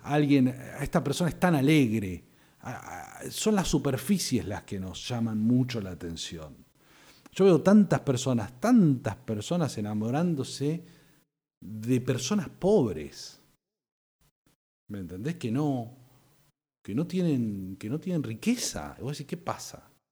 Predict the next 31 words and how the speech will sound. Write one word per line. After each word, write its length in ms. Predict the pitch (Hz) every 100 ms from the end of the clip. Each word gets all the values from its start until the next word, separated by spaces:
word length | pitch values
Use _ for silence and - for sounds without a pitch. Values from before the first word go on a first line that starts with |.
| _ _ _ _ _ _ _ -
Yo 200 | 220 208
mismo, 500 | 202 285 302 208 139
un 60 |
montón 340 | 147 147 220 226
de 120 | 147
veces, 400 | 190 269 - 107
me 120 | 117
llama 260 | - 226 170
la 100 | 117
atención, 800 | 101 98 98 - 226 269 240 120
me 120 | 110
atrae. 960 | 113 - 202 277 285 202 120 92 - _ _ - _
Digo, 140 | 190
"¿Por 160 | 233 -
qué 160 | 320
me 120 | 311 226
gusta 560 | 302 302 - - 143
esta?". 420 | 175 - 131 113 -
Porque 260 | - 139
vos 120 | 160 202
lo, 160 | 190 131
lo 180 | 123
querés 180 | 123 139
llevar 140 | 190 170
para 140 | 113
ese 100 | -
lado. 160 | 180 143
Entonces 180 | 123 175
yo 60 |
te 80 | 160
digo, 160 | 156